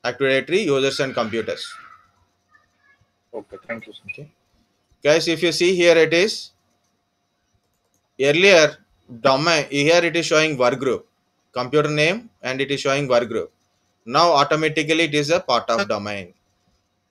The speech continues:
Speaker 1: Okay. And some people ask me a question, that is, "Sir, how many in one domain controller?" It is a server, right?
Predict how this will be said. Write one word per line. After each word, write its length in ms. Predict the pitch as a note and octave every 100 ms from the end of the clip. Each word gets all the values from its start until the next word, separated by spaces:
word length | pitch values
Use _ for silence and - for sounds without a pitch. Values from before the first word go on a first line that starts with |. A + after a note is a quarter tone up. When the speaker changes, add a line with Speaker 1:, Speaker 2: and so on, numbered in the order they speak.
| _ _ G#2+
Speaker 1:
Okay. 300 | D#3 F3+ - _ _ -
And 180 | C3 C3
some 200 | D#3 D#3
people 260 | D#3+ D#3+
ask 300 | D3 D3+ -
me 160 | D#3 D#3 D3
a 20 | D3
question, 400 | B2 A#2+ C#3 A#2+
that 160 | A#2+ A#2 B2
is, 320 | A2 - - _ _ _ _
"Sir, 240 | - D3+ D#3+ B2+
how 120 | C3+ C#3+
many 200 | E3+ E3+ D3 C3+ _ _ _ _ _ _ _ A#2+
in 120 | D3+ C#3+ D3
one 100 | F3+ E3
domain 280 | D#3 D#3 D3 B2+
controller?" 320 | A#2+ A2 G2+ A2
It 60 |
is 120 | B2+
a 140 | D3 D3
server, 280 | B2+ C#3+ B2 G#2+
right? 160 | C#3